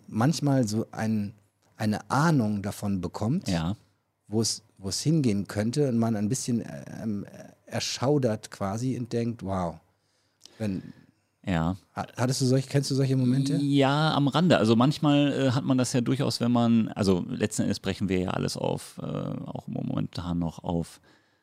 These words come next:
Speaker 2: ähm, komplexe Verhaltenselemente runter.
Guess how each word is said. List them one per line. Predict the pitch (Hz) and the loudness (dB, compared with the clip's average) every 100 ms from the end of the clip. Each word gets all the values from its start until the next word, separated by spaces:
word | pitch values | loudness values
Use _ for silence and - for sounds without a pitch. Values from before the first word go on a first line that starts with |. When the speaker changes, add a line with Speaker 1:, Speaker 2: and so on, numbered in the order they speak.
| _ | _
Speaker 2:
ähm, | - 87 80 78 80 | -6 -2 0 0 -2
komplexe | - - 92 - | -4 -6 -4 -6
Verhaltenselemente | - 85 85 - - 87 80 76 98 | -6 -2 0 0 -2 0 0 0 -2
runter. | 82 82 76 | -2 0 -4